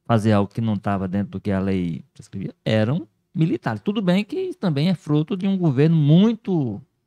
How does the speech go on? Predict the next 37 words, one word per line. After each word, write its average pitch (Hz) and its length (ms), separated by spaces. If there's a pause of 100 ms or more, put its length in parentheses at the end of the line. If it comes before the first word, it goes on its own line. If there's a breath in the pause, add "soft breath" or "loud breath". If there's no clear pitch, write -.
(120)
militarizado, 135 880
né, 113 100
com 123 140
muitos 147 300
militares 120 580
em 110 80
cargos 101 320
estratégicos, 107 800
cargos 101 440
importantes 101 580
e 98 40
tal. - 220 (760)
Mas 180 200
todo 269 440
mundo 208 320
envolvido 175 540
é 175 40
um, 170 140
é 147 80
um 143 120
general 131 400
não 120 80
sei 143 100
de 120 100
quê, 139 180
é 156 100
o - 20
almirante 127 440
não - 40
sei 127 140
das 120 180
quantas, 131 480
é 127 60
o 117 40
coronel, 127 680
é 123 60
o 120 260